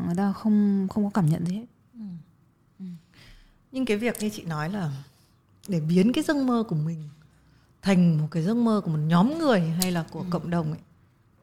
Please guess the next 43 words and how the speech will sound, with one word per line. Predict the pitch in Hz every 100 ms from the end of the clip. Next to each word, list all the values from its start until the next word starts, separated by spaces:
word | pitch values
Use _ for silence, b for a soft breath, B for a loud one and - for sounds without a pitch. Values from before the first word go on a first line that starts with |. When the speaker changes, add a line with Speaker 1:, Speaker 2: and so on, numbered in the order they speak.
| _ _
Speaker 2:
thì | -
mình | 214 196
có | 170
cái | 156 -
cách | 285
nào | 254
mình | 185 170
đo | 220 202
cái | 190
đấy | 170
không? | 202
Hay | 214 202
là | 180 156
nó | 151
chỉ | 156 185
là |
một | 156 165
dạng | 156 -
cảm | - 143
nhận? | 165 156 - _ _ _ _ _ _
Speaker 1:
Ừ, | 185 180 165 - _ -
lúc | 220 330 339 - _ -
khi | - 226
mình | 202
trẻ | 160 196 160 -
và | 156 160
mới | 170 160
làm | 185 226 180 156
thì | 165
nó | 156
là | 196 202 -
cảm | 151
nhận, | 160 - - _ _ _ -
ừ, | 165 151 147 151
cá | 160
nhân | 208 220 202 B B B B
và | 190
có | 170 175
tính, | 185 180
nhiều | 220 240 180
tính | - 170
chủ | 233 170
quan. | 185 196